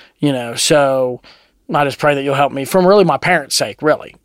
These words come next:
because they were really good people, and I really was not a good kid, and they raised me better than anyone and probably much I knew.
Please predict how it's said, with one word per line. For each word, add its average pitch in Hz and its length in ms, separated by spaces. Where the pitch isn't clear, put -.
because 151 320
they 151 160
were 127 180
really 139 340
good 127 220
people, 123 520
and 135 300
I 123 120
really 127 440
was 123 200
not 127 200
a 123 60
good 120 260
kid, 127 420
and 131 200
they 131 120
raised 139 320
me 127 200
better 139 380
than 135 480
anyone 151 380
and 131 120
probably 160 240
much 147 260
I 123 100
knew. 135 180